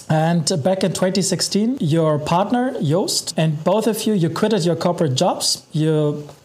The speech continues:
started to travel around, find the most inspiring workplaces. Um, what you learned during this journey, you shared on a blog,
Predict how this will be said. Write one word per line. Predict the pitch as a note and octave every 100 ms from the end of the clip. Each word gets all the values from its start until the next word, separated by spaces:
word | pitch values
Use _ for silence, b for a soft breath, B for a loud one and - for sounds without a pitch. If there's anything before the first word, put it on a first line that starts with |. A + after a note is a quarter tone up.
| -
started | - F#3 F3 E3
to | D3
travel | - D#3+ D#3+
around, | C#3+ D#3 A#3 - - -
find | - - E3+ F3 G3 G#3 - - B B B B _
the | D#3
most | D3+ D#3 D#3+ F#3+ G3+ - - -
inspiring | C#3 - - E3+ E3+ F3 F3 D3+
workplaces. | D3+ D#3+ - C3+ B2 B2+ A#2+ A#2 - -
Um, | D3 C#3+ C#3 C#3 C#3+ D#3 B B B
what | E3 F#3+
you | G#3+
learned | F3+ G#3 G#3
during | G3+ G#3
this | G3+ -
journey, | G3+ G#3 A#3 C4+ - - -
you | D3+ D3+ D3+
shared | D#3+ - E3+ E3+
on | E3+ C#3+
a |
blog, | B2 D3+ G#3 -